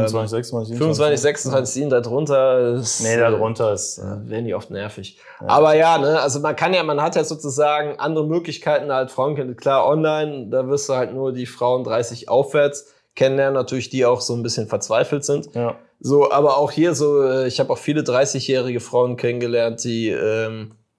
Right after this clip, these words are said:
Speaker 2: ja, die irgendwie toll waren, ne, die dir halt auch nicht
Speaker 1: Absolut.
Speaker 2: vergeben sind. So, das ist
Speaker 1: Absolut.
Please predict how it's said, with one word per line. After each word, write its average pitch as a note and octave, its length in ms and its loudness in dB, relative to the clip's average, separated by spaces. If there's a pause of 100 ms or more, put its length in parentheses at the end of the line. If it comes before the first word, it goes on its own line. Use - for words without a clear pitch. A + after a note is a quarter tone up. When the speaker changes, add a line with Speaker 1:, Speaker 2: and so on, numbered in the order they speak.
(640)
Speaker 2:
ja, - 80 -10 (120)
die - 180 -12
irgendwie A2+ 220 -6
toll C3+ 280 2
waren, A#2 320 0
ne, A2 120 -8
die A2+ 200 -6
dir A2 160 -2
halt A2 180 -2
auch G2+ 100 -4
nicht A#2 40 0
Speaker 1:
Absolut. B2+ 280 4
Speaker 2:
vergeben C3 220 0
sind. A#2 140 -6
So, A#2 100 0
das A#2 140 0
ist B2 220 0
Speaker 1:
Absolut. - 40 -6